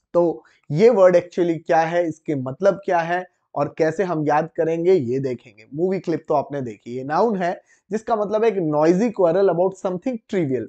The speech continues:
फ्रैकास जब पढ़ा था, वो भी quarrel और ब्रॉल थी, पर ये बस छोटी बेतुकी बातों पे हम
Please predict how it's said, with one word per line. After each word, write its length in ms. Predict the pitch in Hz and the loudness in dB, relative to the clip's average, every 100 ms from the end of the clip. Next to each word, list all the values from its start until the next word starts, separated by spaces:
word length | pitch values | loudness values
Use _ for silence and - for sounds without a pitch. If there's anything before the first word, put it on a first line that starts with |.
| - | -6
फ्रैकास 440 | 175 175 185 220 220 | -2 0 2 2 4
जब 220 | 226 226 | 0 2
पढ़ा 200 | 202 208 | 2 4
था, 120 | 220 | 2
वो 240 | 202 175 202 | 0 4 4
भी 100 | 254 | 2
quarrel 480 | - 208 202 226 | 2 4 6 6
और 100 | 220 | 4
ब्रॉल 460 | 190 143 151 180 196 | 2 2 4 4 4
थी, 240 | 226 269 - - _ | -2 -6 -12 -20 _
पर 100 | 277 | -2
ये 140 | 285 | 0
बस 280 | 294 302 - - | -2 -4 -4 0
छोटी 300 | 339 320 277 | 2 4 4
बेतुकी 640 | 165 165 285 254 240 254 | 2 0 -2 -2 -4 -2
बातों 320 | 214 208 220 | 0 0 0
पे 120 | 214 226 | -2 -2
हम 260 | 208 208 | -2 -4